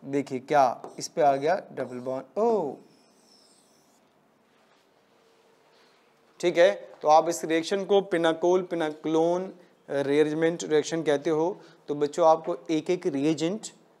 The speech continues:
नंबरिंग करके, रिकॉल करके आपको रिएक्शन को पढ़ना होगा। जैसे हमने सोडियम मेटल, जिसको एक्टिव मेटल कहते हैं,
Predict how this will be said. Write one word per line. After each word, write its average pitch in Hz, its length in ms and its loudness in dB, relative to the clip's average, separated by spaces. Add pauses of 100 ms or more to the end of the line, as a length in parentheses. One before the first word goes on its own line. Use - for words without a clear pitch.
(120)
नंबरिंग 170 640 -2
करके, 160 380 -2 (540)
रिकॉल 160 520 2
करके 165 380 -2
आपको 151 380 0 (360)
रिएक्शन 151 400 0
को 156 120 0
पढ़ना 147 320 0
होगा। 151 380 2 (320)
जैसे 143 240 0
हमने 156 440 -2 (260)
सोडियम 160 520 0
मेटल, 165 360 0
जिसको 151 320 -2
एक्टिव 151 280 -4
मेटल 160 260 -2
कहते 156 320 -2
हैं, 147 220 -6